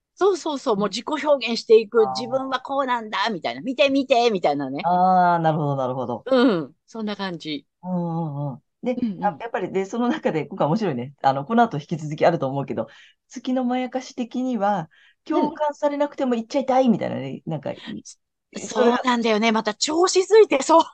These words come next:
Speaker 1: そうって妄想しちゃいそうなんだよね。
Speaker 2: なるほど、なるほど。じゃあね、ちょっとその辺も詳しくね、えー、各生徒さんに行きたいと思います。
Speaker 1: ね。はい。はい。では、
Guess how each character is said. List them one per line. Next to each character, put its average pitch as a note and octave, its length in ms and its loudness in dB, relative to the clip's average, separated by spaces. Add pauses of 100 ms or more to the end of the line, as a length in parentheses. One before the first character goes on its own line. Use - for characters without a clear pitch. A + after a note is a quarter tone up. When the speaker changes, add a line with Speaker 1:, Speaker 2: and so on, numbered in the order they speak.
Speaker 1:
そ G#4 200 2
う - 40 4
っ - 20 -10
て - 100 2
妄 D#4+ 200 2
想 F#4+ 180 0
し - 120 -8
ち - 60 0
ゃ F#4 40 6
い D#4 100 -2
そ F4 140 -2
う - 120 -8
な C#4+ 100 2
ん G#3+ 100 -8
だ G#3 100 4
よ G#3 140 -2
ね。 G3 200 -6 (1040)
Speaker 2:
な E3+ 240 6
る A3 100 0
ほ A#3+ 120 -4
ど、 F3+ 140 0
な D3+ 140 -4
る D3 100 -4
ほ D#3 120 -6
ど。 B2+ 240 -8 (380)
じ A3+ 100 -2
ゃ E3 40 2
あ - 20 0
ね、 D3+ 140 0
ち E3 80 -8
ょ - 20 -6
っ F#3+ 40 -8
と D#3+ 140 -8
そ F3+ 120 -2
の D#3+ 100 0
辺 F3 160 4
も E3 160 -2
詳 D#3+ 300 -2
し - 80 -16
く B2 180 -12
ね、 B2+ 160 -12 (240)
え A#2+ 60 -8
ー、 A#2+ 40 -8
各 D3 240 -8
生 A#2+ 160 -8
徒 A2 140 -6
さ A#2+ 160 -16
ん A#2 80 -20
に B2+ 140 -20
行 G2+ 100 -20
き - 100 -20
た F3 140 -12
い C#3+ 140 -8
と - 260 -6
思 B2+ 300 -10
い B2+ 80 -10
ま B2 480 -8
す。 - 160 -20
Speaker 1:
ね。 - 100 -20
は G3+ 300 -6
い。 F3+ 580 -8 (1040)
は B3+ 100 -4
い。 - 120 -8 (840)
で A#3+ 100 0
は、 E3 200 -2